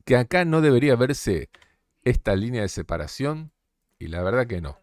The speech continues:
A mí me parece que esta es independiente de esta. Me parece que esta es un grupo y esta es otro grupo con otro suavizado.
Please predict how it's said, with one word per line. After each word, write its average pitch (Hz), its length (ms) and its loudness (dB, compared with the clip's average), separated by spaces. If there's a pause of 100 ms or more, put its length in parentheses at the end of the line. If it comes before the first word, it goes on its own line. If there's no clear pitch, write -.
(220)
A - 100 -4
mí 120 80 0
me 117 80 0
parece 110 220 2
que 101 80 -4
esta 101 140 -4
es - 120 -6
independiente 95 880 0
de 85 200 -2
esta. - 360 -10
Me 113 140 -2
parece 123 400 0
que 110 140 0
esta 90 200 0
es 87 160 0
un 135 140 -2
grupo 135 400 0 (540)
y 113 120 -4
esta 110 200 -2
es - 180 -6
otro 101 420 2
grupo 98 320 0
con 82 200 -6
otro 87 260 -6
suavizado. 73 600 -8